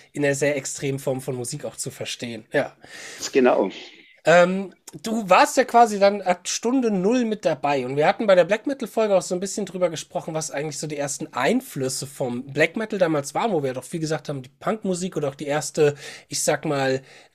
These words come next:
Speaker 1: äh, Doom-mäßige Musik, das bisschen langsamere aus dem Hardrock, aus dem Bluesrock kommende. Wo würdest du denn sagen, wo liegen denn die Ursprünge und die Wurzeln des Death Metals?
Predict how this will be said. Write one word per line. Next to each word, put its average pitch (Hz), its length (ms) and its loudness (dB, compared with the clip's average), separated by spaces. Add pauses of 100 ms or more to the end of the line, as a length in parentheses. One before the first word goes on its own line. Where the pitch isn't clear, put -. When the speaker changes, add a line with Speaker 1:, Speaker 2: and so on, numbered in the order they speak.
(440)
Speaker 1:
äh, 147 200 -4
Doom-mäßige 202 920 0
Musik, 175 560 -4
das 143 200 -10
bisschen 156 300 -4
langsamere 165 500 0
aus 156 220 0
dem 147 160 -6
Hardrock, 156 580 -4
aus 143 160 -4
dem 147 120 -6
Bluesrock 170 440 -4
kommende. 151 400 -4 (260)
Wo 170 120 -8
würdest 285 240 0
du 302 40 0
denn 233 120 2
sagen, 220 240 -2
wo 208 40 0
liegen 226 220 -2
denn 202 120 -2
die 185 120 -6
Ursprünge 170 720 -4
und 143 160 -4
die 127 180 -8
Wurzeln 156 460 -2
des - 260 -10
Death - 280 -6
Metals? - 600 -8